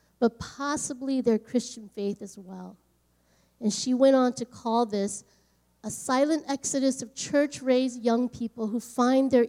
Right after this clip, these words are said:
immigrant churches irrelevant, culturally stifling, and ill-equipped to develop them spiritually for life in the multicultural nineteen nineties.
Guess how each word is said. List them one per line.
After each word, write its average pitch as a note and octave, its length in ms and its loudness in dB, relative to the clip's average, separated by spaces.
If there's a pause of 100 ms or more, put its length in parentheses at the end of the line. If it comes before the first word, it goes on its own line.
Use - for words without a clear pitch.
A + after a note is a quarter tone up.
immigrant C#4+ 480 0
churches A#3+ 680 -4 (380)
irrelevant, A3 1040 0 (280)
culturally D4 600 -6
stifling, G#3+ 840 -6 (440)
and A#3 160 2 (160)
ill-equipped C#4+ 840 0 (220)
to C4+ 100 -4
develop A#3+ 560 0
them A#3 160 -2
spiritually A#3+ 1000 -2 (340)
for A3+ 160 0
life A3 460 2
in A3+ 160 -4
the G#3 80 -2
multicultural G#3+ 920 -6
nineteen G3+ 480 -10
nineties. F#3+ 640 -8